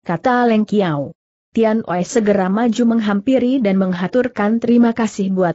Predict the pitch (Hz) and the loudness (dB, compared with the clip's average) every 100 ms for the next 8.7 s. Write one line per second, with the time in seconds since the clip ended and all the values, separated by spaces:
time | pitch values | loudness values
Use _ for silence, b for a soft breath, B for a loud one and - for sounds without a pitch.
0 | - 196 202 196 196 214 202 208 262 262 | -4 -4 0 0 2 0 -2 0 0 0
1 | 190 175 180 180 180 180 220 233 247 240 | 0 -2 0 0 0 0 0 0 0 0
2 | 214 233 233 233 196 175 - 208 196 190 | 0 0 0 0 0 -2 -4 -2 0 0
3 | 185 180 190 226 185 143 _ _ _ - | 0 0 2 0 -2 -4 _ _ _ 2
4 | 269 269 294 - 247 233 233 202 - 202 | 4 4 2 2 0 0 0 -4 -2 -2
5 | 180 170 196 185 180 214 190 156 151 - | 0 -2 -2 -2 -2 -4 -2 -2 -4 -8
6 | - 180 202 220 214 226 - _ - 247 | -6 -2 0 2 2 0 -6 _ -6 -4
7 | 262 254 180 180 214 180 165 - 196 190 | -2 -4 -4 -4 0 0 0 0 0 0
8 | 202 202 185 175 170 147 151 | -2 -4 -4 -2 -2 -4 -8